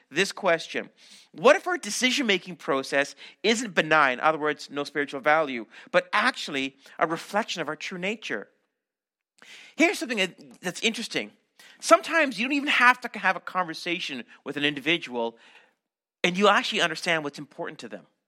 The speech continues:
And you'll understand what's important to them by what the things they decide they want to do. Because if we are really honest with ourselves,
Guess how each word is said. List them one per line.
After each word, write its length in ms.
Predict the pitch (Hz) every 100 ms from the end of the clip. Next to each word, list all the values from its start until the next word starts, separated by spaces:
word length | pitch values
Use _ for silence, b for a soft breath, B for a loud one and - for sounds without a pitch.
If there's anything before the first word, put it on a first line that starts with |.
| _ _ _ _ B
And 140 | - 196
you'll 100 | 196
understand 320 | 220 262 277
what's 140 | 226
important 360 | 202 - 233 240
to 40 | 165
them 140 | 143
by 160 | 156 156
what 180 | 156
the 100 | -
things 220 | 175 196 190
they 100 | 185
decide 520 | 170 - 170 160 160 b -
they 80 |
want 260 | 147 139 131
to 60 | 151
do. 260 | 220 208 - _ _ _ _ _ _ _ B B
Because 400 | 240 262 240 - _ _
if 220 | 226 247
we 140 | 240 269
are 80 | 240
really 320 | 202 359 302
honest 400 | 180 202 220 -
with 80 | 151
ourselves, 560 | 123 117 101 123 -